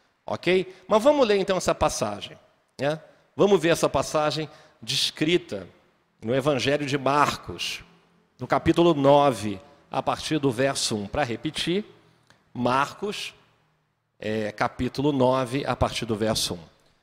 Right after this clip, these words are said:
Eu vou ler pra vocês, olha só. Yeshua dizendo pra, pros seus discípulos: "Garanto-lhes que alguns do que estão aqui, de modo nenhum experimentarão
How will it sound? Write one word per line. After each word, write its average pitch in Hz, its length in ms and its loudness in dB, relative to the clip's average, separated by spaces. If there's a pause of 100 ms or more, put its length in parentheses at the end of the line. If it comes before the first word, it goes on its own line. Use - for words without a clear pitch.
Eu 139 100 -6
vou 131 120 0
ler 127 100 -2
pra 123 140 -4
vocês, 101 440 -8
olha 123 200 -2
só. - 280 -8 (2000)
Yeshua 160 360 2
dizendo 135 400 -2
pra, 131 240 -2
pros 120 240 -6
seus 120 200 -2
discípulos: 95 680 -6 (300)
"Garanto-lhes 151 800 4
que - 120 0
alguns 170 380 4
do 196 100 0
que - 80 -4
estão 147 320 2
aqui, 151 440 -2 (380)
de 139 160 4
modo 202 500 4
nenhum 196 440 2
experimentarão 160 920 2